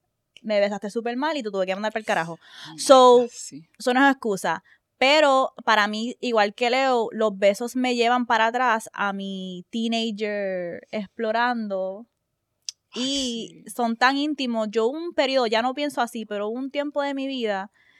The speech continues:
Speaker 1: que yo hasta pensaba que un beso era más íntimo que penetración.
Speaker 2: Sí, cierto,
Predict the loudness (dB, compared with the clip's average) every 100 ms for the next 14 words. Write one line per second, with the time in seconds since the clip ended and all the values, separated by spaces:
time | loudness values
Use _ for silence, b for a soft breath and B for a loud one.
0 | b -4 -2 0 2 0 0 -2 -2 -6
1 | -4 -2 -2 -6 -6 -4 -4 -4 -4 -4
2 | -8 -10 -8 -8 -8 -10 -8 -10 -10 -10
3 | -10 -10 -14 -8 -6 -6 -10 _ -8 -6
4 | -6 -10 -12